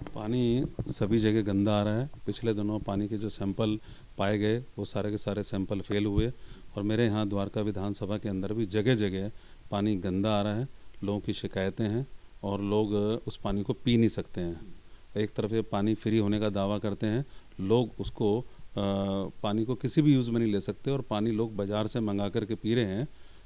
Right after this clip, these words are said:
कहने को पानी फ्री आ रहा है, लेकिन लोगों को पैसा जेब से खर्च करना पड़ रहा है। और ये पानी गंदा जो आता है, इसकी वजह एक ही है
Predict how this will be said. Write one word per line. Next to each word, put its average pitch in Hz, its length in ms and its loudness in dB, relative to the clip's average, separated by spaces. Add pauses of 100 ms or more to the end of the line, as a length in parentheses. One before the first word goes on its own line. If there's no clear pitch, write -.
(140)
कहने 107 220 4
को 127 120 4
पानी 120 280 4
फ्री 117 260 4
आ 117 120 6
रहा 110 120 4
है, 135 120 2
लेकिन 127 240 0
लोगों 113 200 2
को 110 100 0
पैसा 101 320 -2
जेब 101 180 0
से - 160 -2
खर्च 104 260 -6
करना 95 280 -2
पड़ 90 140 -6
रहा 90 180 -6
है। 92 60 -8 (500)
और 123 120 6
ये 139 140 4
पानी 127 580 4 (500)
गंदा 110 340 2
जो 123 120 0
आता 104 380 -2
है, 113 240 0
इसकी 113 260 -2
वजह 107 320 0
एक 110 200 -2
ही 127 120 2
है 110 220 0